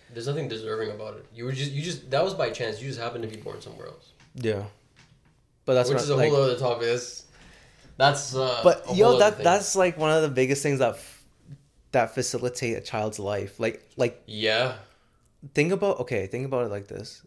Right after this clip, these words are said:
Speaker 2: Yo, my pops, the life that he led, literally is the reason why I'm able to sit here and do this right now.
Speaker 1: Facts.
Speaker 2: You know what I'm saying?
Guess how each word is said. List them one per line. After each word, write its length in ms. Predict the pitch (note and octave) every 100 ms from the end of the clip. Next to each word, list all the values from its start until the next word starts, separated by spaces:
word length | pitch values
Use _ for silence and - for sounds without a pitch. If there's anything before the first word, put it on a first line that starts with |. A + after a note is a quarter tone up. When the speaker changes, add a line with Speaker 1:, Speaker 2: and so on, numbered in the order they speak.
| _ -
Speaker 2:
Yo, 400 | A#2 G2+ A2+ - C3
my 360 | A#2 A2+ C#3+
pops, 840 | D3+ - A2+ G2+ - - - - _ _ _ _ _ _ _ _ _ _ _ _ _ _ _ _
the 80 | B2
life 440 | A2 G#2+ A2 C3 -
that 160 | G#2+
he 120 | A2+
led, 320 | G#2 F#2 - - _ _ _ _ _ _ _ _ _ A#2+
literally 680 | A#2+ A#2+ B2 C#3+ D3 D#3
is 180 | C3+ A#2
the 120 | A2+
reason 200 | A2+ A#2
why 120 | A#2 A2
I'm 100 | G#2+
able 180 | G#2+ G#2
to 40 |
sit 220 | - G2
here 120 | G#2
and 80 | G2+
do 60 | F#2+
this 160 | - -
right 140 | - -
now. 80 | - _ _ _ _ _
Speaker 1:
Facts. 420 | - A2 G2+ - _ _ _ _ _ -
Speaker 2:
You 80 |
know 60 | A2+
what 60 | G#2
I'm 60 |
saying? 360 | G#2+ G#2+ C3